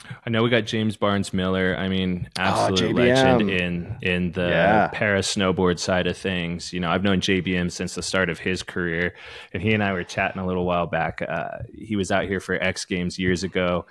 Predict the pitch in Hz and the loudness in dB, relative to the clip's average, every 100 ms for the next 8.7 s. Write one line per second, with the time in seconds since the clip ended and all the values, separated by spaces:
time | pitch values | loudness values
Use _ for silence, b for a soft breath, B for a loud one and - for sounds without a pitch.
0 | B B B B _ 101 95 87 87 87 | B B B B _ -2 0 -2 -4 -6
1 | - 101 90 - 95 - 90 82 82 82 | -6 -4 -2 2 2 2 -2 -4 -4 -4
2 | 85 76 98 95 90 90 101 107 98 101 | -4 -6 -10 -8 -2 0 0 0 0 0
3 | 92 87 85 82 92 - 80 - 90 92 | 0 -2 -4 -4 -4 -4 -6 -4 0 2
4 | 98 80 - 85 87 90 90 87 85 85 | 2 0 -4 -4 -4 -4 -2 -4 -4 -6
5 | - - 120 117 87 95 - 90 85 - | -6 0 4 4 0 -4 -4 -4 -4 -4
6 | 92 90 87 82 87 87 82 85 - 82 | -2 -2 -2 -2 -2 -4 0 -2 -2 -8
7 | 78 - 82 98 - 73 76 - _ _ | -8 -4 -2 -2 -4 -6 -8 -10 _ _
8 | _ _ - - - 92 | _ _ -20 -12 -6 -6